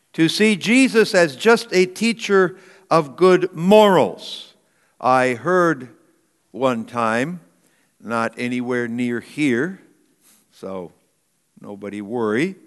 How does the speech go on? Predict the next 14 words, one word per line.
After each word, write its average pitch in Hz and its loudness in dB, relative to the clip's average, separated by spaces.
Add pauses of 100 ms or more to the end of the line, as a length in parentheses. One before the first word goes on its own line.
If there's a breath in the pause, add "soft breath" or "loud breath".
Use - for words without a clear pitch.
(760)
uh, 107 0 (140)
but 110 -6
in 95 -14
another 101 -8
place, 107 -8
in 90 -18
fact, 104 -6
in 95 -12
another 98 -10
country, 170 -4 (500 soft breath)
I 123 0
heard 123 -4
someone 123 -2
promoting 143 -2